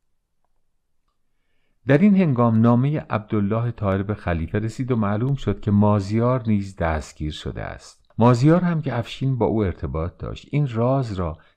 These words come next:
نزد عبدالله طاهر فاش کرده بود و شاید در این نامهٔ عبدالله طاهر نیز بدین خدعهٔ افشین اشارتی رفته بود.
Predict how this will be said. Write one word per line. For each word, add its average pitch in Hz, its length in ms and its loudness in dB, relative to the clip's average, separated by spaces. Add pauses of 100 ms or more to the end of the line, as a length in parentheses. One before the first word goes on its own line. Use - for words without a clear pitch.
نزد 92 300 -2
عبدالله 104 560 -4
طاهر 107 320 -6
فاش 113 480 -4
کرده - 300 -12
بود - 260 -18 (180)
و 113 80 4
شاید 170 380 2
در 131 120 4
این 156 200 4
نامهٔ 135 420 2
عبدالله 98 460 0
طاهر 101 420 -2
نیز 101 360 -4
بدین 107 280 0
خدعهٔ 123 480 -2
افشین 127 380 -8
اشارتی 120 540 -2
رفته 127 340 -6
بود. 98 320 -10